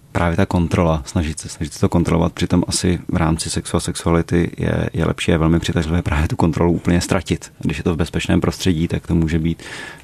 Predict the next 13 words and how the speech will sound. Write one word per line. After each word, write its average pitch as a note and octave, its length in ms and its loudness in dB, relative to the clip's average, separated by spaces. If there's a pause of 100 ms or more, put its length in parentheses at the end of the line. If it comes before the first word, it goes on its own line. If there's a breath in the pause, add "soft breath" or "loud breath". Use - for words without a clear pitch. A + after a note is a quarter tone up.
eh, D2+ 160 -4
pro D#2 160 -2
ten E2+ 160 2
pár, E2 360 0 (120)
eh, F2 100 -2 (480)
skvělé E2+ 420 0
růstové E2+ 420 0
i, F2+ 220 2
i - 80 -8
potom F#2 280 2
mimo F2+ 240 4 (260)
tu E2 120 -6
sexualitu. D2 500 -6